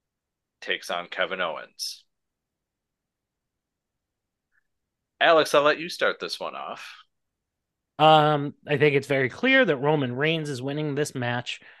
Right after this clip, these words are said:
Speaker 2: However, this, uh, this match, I think, is more so for the build of WrestleMania, as I believe that the build is going to heavily involve Kevin Owens and Sami Zayn. Sami Zayn very clearly going to be involved in this match, with Roman saying this past week on Monday Night Raw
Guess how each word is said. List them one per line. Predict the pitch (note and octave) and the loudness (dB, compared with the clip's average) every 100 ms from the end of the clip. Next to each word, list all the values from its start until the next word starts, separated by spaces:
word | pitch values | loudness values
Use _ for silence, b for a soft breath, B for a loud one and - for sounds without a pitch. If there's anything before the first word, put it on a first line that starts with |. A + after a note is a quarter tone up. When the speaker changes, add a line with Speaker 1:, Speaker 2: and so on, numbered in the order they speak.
| b b | b b
Speaker 2:
However, | - - C3+ B2+ _ C#3+ D#3+ C3+ B2+ A#2 | -12 -2 -2 -2 _ -2 -2 -2 -6 -8
this, | A#2+ C3+ - - | -8 -12 -12 -14
uh, | - C#3 C3 C3 | -8 -4 -4 -4
this | C#3 A#2+ | -8 -6
match, | C#3+ C3+ | -6 -6
I | C3+ | -8
think, | B2+ B2 | -12 -12
is | A2+ | -8
more | B2+ B2 | -6 -6
so | - C3+ A#2 | -6 -6 -6
for | A2+ C#3 B2 | -6 -6 -6
the | A2+ | -6
build | A2 A2 | -8 -8
of | A2 | -8
WrestleMania, | A#2 A2+ G#2+ G#2 A2 A#2 A#2+ A#2 b b b b | -10 -10 -10 -12 -10 -8 -8 -10 b b b b
as | B2+ B2+ A2 - - _ _ _ | -6 -6 -6 -12 -20 _ _ _
I | B2+ | -14
believe | B2 C3+ B2+ A2+ A#2+ | -10 -6 -4 -6 -6
that | C3 A2 | -6 -4
the | |
build | B2+ C3 A#2 | -6 -6 -6
is | A#2 | -8
going | A#2 A2 A2 | -8 -10 -10
to | A2 | -8
heavily | - A2 A2 A2 | -8 -8 -10 -10
involve | G2 A2 G#2 G#2+ | -10 -6 -6 -6
Kevin | C3 G#2+ | -6 -6
Owens | G#2 G#2 G2+ G2+ | -6 -8 -10 -10
and | |
Sami | A#2+ A#2 G#2 | -8 -6 -6
Zayn. | G2 F#2+ G2+ G2+ B B B _ | -4 -4 -6 -10 B B B _
Sami | - D3 C#3+ | 6 8 8
Zayn | C3 B2+ B2 | 8 8 6
very | A#2+ A#2+ | 6 4
clearly | A#2 C3 B2+ A#2+ | 4 4 6 6
going | B2+ A#2 | 4 2
to | |
be | A#2 | -2
involved | G#2+ A2+ A2+ | -2 -4 -4
in | A2 | -4
this | G#2+ - | -4 4
match, | G#3 G3+ - | 8 8 4
with | C3+ | -2
Roman | A#2+ B2+ B2 A#2+ | 2 2 2 0
saying | - C3 B2+ | 0 0 0
this | A#2+ | -4
past | - B2+ A#2+ - | -4 -4 -4 -2
week | B2+ | -2
on | B2 | 0
Monday | B2 B2+ A#2+ | 0 0 2
Night | A#2 G#2+ | 0 0
Raw | D3+ D#3+ D#3+ | 4 6 4